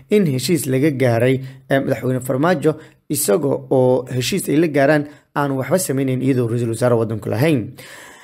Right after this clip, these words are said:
Madaxweyne Deni ayaa waxa uu sheegay in uu isagu qayb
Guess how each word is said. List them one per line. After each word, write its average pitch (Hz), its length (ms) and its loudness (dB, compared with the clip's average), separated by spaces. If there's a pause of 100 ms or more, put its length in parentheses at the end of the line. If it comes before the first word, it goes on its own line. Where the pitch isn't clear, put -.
(140)
Madaxweyne 214 400 4
Deni 165 180 2 (220)
ayaa 165 220 2
waxa 156 220 -2
uu 120 100 -4
sheegay 131 360 0 (280)
in 180 140 -2
uu 135 180 -4
isagu 135 340 -2 (160)
qayb 156 440 2